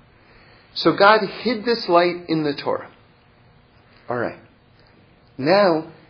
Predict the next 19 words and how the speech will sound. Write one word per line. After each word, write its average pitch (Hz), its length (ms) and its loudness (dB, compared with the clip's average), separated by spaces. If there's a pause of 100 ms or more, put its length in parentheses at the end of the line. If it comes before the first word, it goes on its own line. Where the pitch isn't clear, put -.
(280)
now 156 240 2
you 226 160 0
see, 139 260 -2
all 156 200 0
of 190 80 2
a 214 60 4
sudden, 131 560 0 (280)
Moshe 147 380 2
Rabbeinu, 175 720 4 (1120)
Moses, 160 680 4 (1200)
is 151 200 4
born, 147 560 4 (140)
and 151 180 2
the 151 60 2
house 175 400 -4
is 165 160 -4
filled 180 300 -2
with 175 180 -4
light. 190 320 -4